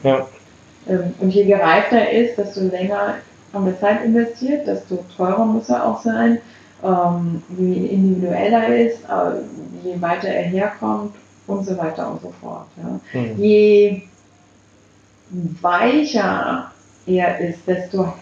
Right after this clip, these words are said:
Speaker 2: heikler und anspruchsvoller ist er im Handling. Tendenziell wird ein Hartkäse,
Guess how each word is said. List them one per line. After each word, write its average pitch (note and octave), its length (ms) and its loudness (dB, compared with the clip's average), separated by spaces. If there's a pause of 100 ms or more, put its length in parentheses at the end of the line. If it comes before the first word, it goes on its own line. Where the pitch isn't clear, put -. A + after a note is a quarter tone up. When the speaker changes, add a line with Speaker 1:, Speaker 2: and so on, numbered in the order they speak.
(180)
Speaker 2:
heikler G3+ 600 0
und F#3 140 -4
anspruchsvoller F#3 800 -2
ist F3 120 -6
er - 140 -4
im E3 120 -4
Handling. G3 600 0 (520)
Tendenziell G3 840 0
wird F#3 160 -2
ein F#3 340 -2
Hartkäse, F#3 960 0